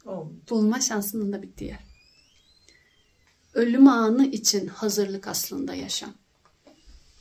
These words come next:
Speaker 2: Ya da ölümün nihayetinde olmadığını idrak etmem için yaşam esnasında bir nevi kısmi ölüm deneylerini bilinçli yaparak farkındalığın ışığıyla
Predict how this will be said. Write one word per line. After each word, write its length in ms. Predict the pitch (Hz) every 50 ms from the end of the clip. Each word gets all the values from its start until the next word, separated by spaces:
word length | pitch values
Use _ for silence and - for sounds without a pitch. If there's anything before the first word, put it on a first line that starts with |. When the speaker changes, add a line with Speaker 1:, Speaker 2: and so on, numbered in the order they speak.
| - - - - - -
Speaker 2:
Ya 140 | 208 202
da 160 | 208 247 - -
ölümün 460 | 220 226 220 226 247 294 320 320 277
nihayetinde 680 | 233 214 208 214 202 196 196 196 - 196 190 190 190
olmadığını 840 | - - 208 220 262 269 294 285 277 285 285 277 277 294 359 339 - - _ _ _ _ _ _ _ _ _ _ _ _ _ _ _ _ _ _ -
idrak 420 | 233 226 208 233 226 214 214 -
etmem 280 | 214 - - 214 208 208
için 260 | 202 - 311 285 262
yaşam 520 | 214 208 214 196 - - 254 254 269 254
esnasında 880 | - 208 202 - - 240 220 214 208 - - 214 208 202 208 220 262 302 - - - _ _ _ - -
bir 160 | 233 240 247 240
nevi 420 | 226 220 220 233 277 269 - - _ _ _ _
kısmi 500 | - - 226 - - - 302 302 294 294 -
ölüm 380 | - - 262 285 294 285 254 220
deneylerini 760 | 208 202 202 202 196 196 196 202 196 196 196 196 190 190 214
bilinçli 460 | 202 208 214 208 202 - - 240 233
yaparak 440 | 226 208 - - 240 208 202 202 - - _ _ _ _ _
farkındalığın 840 | - - 214 208 202 202 220 214 202 202 202 196 196 196 196 -
ışığıyla 480 | - 220 - - 226 208 196 202 208